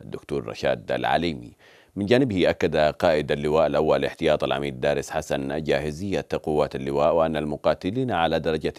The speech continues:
عالية من الاستعداد للقيام بواجبهم الوطني حسب توجيهات القيادة السياسية والعسكرية. هذا وقد استعرض المقاتلون مهاراتهم من خلال تقديم تمرين تكتيكي قتالي إلى جانب عرض عسكري رمزي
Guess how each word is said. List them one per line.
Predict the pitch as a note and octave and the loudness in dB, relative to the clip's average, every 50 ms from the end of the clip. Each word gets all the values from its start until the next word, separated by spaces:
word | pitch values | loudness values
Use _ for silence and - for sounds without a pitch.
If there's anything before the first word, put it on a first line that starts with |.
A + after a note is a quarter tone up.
| D#2 C#2+ | -4 -2
عالية | C#2 C#2+ D2+ D#2 E2 E2+ D#2+ - - | -2 -2 -2 -2 -2 -4 -6 -4 -6
من | D#2 D2 C#2+ C#2 | -6 -4 -4 -4
الاستعداد | C#2+ C#2+ C#2 C2+ - - C#2+ C2+ C#2 C2+ D2+ D#2 F2+ A2 G#2 | -4 -4 -6 -6 -6 -4 -4 -4 -4 -2 -2 -2 -2 -2 -2
للقيام | F2+ D#2+ D2 - D#2+ D2+ D2+ D2+ D2+ D2 C#2 | -4 -4 -4 -4 -4 -4 -4 -4 -4 -6 -6
بواجبهم | C2+ C#2+ C#2 C2 D2 C#2 D#2+ D#2 D2+ D2 D2 D2 C#2 C2+ C2 C2 | -4 -2 -2 -2 -2 -4 -4 -6 -6 -6 -6 -6 -8 -6 -8 -8
الوطني | B1 A#1+ A#1+ B1+ C#2 - - C#2+ C#2 D2 D#2 E2+ | -8 -8 -6 -6 -6 -4 -4 -6 -4 -4 -4 -6
حسب | G2 - - F2 - - D2+ C2+ C2 | -6 -4 -6 -6 -4 -4 -4 -4 -4
توجيهات | - C#2+ C#2+ C#2+ B1 C2+ C2 D2 D2 D2+ - | -4 -4 -6 -4 -6 -8 -6 -4 -4 -4 -4
القيادة | D2+ C#2 - D2+ D2+ D2+ - - - - | -6 -10 -4 -2 -2 -2 -4 -6 -14 -18
السياسية | - - D#2 C#2 B1+ B1+ - E2+ D#2 C#2+ - - | -14 -8 -6 -6 -6 -6 -6 -6 -6 -6 -4 -4
والعسكرية. | C#2 C2 B1 A#1+ - - - D2+ F2 G#2 E2 C2+ - - - _ _ _ _ _ _ _ _ _ _ _ _ _ _ _ _ _ | -4 -2 -2 -2 -4 -4 -4 -4 -4 -4 -4 -6 -10 -10 -12 _ _ _ _ _ _ _ _ _ _ _ _ _ _ _ _ _
هذا | - A2 F2 D#2+ D2 C2+ | -6 -6 -2 -2 0 0
وقد | C2 C2 C2 - C#2+ B1+ C2+ | 0 -2 -4 -6 -6 -6 -6
استعرض | B1+ - - E2 D2+ C#2+ C#2+ C2 C#2 | -8 -4 2 2 2 2 2 -2 -4
المقاتلون | C2 C2 A1 A1+ B1 - - C2+ C2+ - C#2 C2 D2+ D#2 D2 C#2 | -6 -6 -8 -10 -10 -4 -4 -4 -4 -2 -4 -4 -4 -4 -4 -4
مهاراتهم | C2 C2 B1+ - C2+ B1+ C2 - D2 D2 C#2+ - C2+ C2 C2+ C2+ B1+ A#1+ A#1+ B1 | -6 -8 -8 -8 -6 -6 -4 -4 -4 -4 -4 -6 -10 -10 -8 -8 -8 -10 -10 -10
من | C2 B1 | -12 -12
خلال | - - C#2+ C#2 C2 F2 A2 A#2 G#2+ F#2 D#2 D2 C#2 C2+ B1+ - | -12 -10 -8 -6 -4 -2 -2 -2 -4 -4 -6 -6 -6 -6 -8 -8
تقديم | - - B1 - D2 C#2 E2+ A2 G#2+ F#2+ E2+ | -8 -8 -8 -8 -8 -6 -6 -6 -4 -4 -6
تمرين | C#2+ - C2+ C2 B1+ C#2+ D#2+ E2+ D#2 C#2+ C2+ - | -4 -4 -4 -4 -4 -4 -6 -4 -4 -6 -8 -8
تكتيكي | - C2 - - C#2 C2 - - F2 F2 E2 D#2 D2 | -10 -12 -10 -8 -10 -10 -8 -8 -8 -8 -6 -6 -6
قتالي | C#2 - - C#2+ - C#2 A#1+ B1+ C#2+ E2+ F#2 E2+ | -6 -8 -10 -10 -4 -4 -4 -4 -4 -4 -6 -4
إلى | D2+ D2 A1+ C2+ D2 D2+ D#2 E2+ | -4 -4 -6 -6 -6 -6 -8 -4
جانب | - B2+ A#2+ A2+ F#2 E2 C#2 | -4 -2 -2 -2 -4 -4 0
عرض | C#2+ C2 D2 D2+ D2+ D2 C#2 C2 | 2 2 2 0 -2 -4 -6 -6
عسكري | B1+ C#2 - - - C#2 D2 F2 F#2 E2+ D#2+ D2+ E2 | -6 -8 -8 -6 -6 -4 -4 -4 -6 -6 -8 -6 -6
رمزي | E2 E2+ E2 D#2+ E2+ E2 E2 D#2+ D2+ | -6 -6 -4 -4 -2 -2 -2 -4 -6